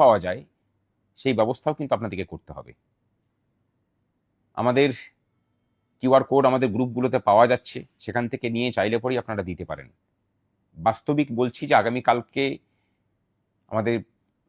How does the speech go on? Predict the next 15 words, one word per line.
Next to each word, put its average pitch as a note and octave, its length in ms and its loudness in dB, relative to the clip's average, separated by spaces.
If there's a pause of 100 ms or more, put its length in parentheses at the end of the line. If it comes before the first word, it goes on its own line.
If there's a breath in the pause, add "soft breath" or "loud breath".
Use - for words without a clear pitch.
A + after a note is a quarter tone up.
(920)
যারা A#2 140 6
আইনজীবী A2+ 380 0
আছেন, F#2+ 320 2 (100)
বড় A#2 200 4
প্যানেল G2+ 300 -2
আমরা G2 200 2 (140)
নামিয়েছি। G#2+ 560 -6 (160)
পয়সা A#2+ 240 0
ছিল D#3+ 260 2
না C#3 140 2
আমাদের F2 180 -6
কাছে, - 260 -8 (960)
কিন্তু C#3+ 200 -2
আমরা D3 180 4
একটা D#3 160 -4